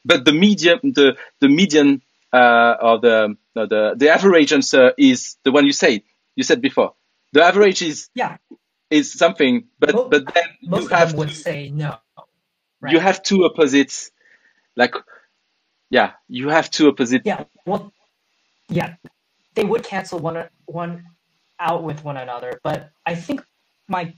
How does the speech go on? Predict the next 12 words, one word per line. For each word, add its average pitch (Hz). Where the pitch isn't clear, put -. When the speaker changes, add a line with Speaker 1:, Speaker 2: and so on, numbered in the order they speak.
Speaker 2:
I 170
think 262
the -
point 196
of 156
my 120
question 120
is, 120
is 135
to 127
have 139
them 135